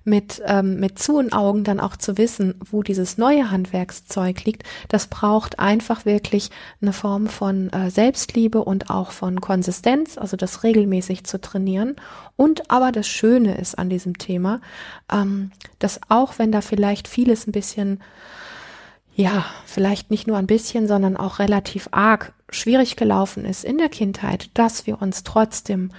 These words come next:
neue Handwerkszeuge im Laufe unseres Lebens in unseren Handwerkskoffer reinlegen können, um nicht mehr in diese, in diese Falle von, ähm, Selbstabwertung reinzugeraten,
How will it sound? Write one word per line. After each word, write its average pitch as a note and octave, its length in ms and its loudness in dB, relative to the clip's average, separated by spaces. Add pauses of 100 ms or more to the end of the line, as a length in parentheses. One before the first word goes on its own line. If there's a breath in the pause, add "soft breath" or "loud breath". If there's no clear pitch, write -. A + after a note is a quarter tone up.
(180 loud breath)
neue G#3 360 4
Handwerkszeuge G3 880 -2
im F#3+ 100 -2
Laufe F#3+ 300 -2
unseres F#3+ 380 -4
Lebens G3 360 0
in G3+ 80 -8
unseren F#3+ 340 -4
Handwerkskoffer G#3+ 680 0
reinlegen G3 580 2
können, G3 380 -4 (800)
um C4+ 300 4 (340 loud breath)
nicht B3 400 0
mehr G#3 240 0
in G3 160 -6
diese, G3+ 580 0 (380 soft breath)
in G#3 120 0
diese G3 200 -2
Falle B3 460 4
von, F#3+ 560 -4 (340 soft breath)
ähm, F#3+ 240 0
Selbstabwertung F#3+ 1080 -2
reinzugeraten, G3 1120 0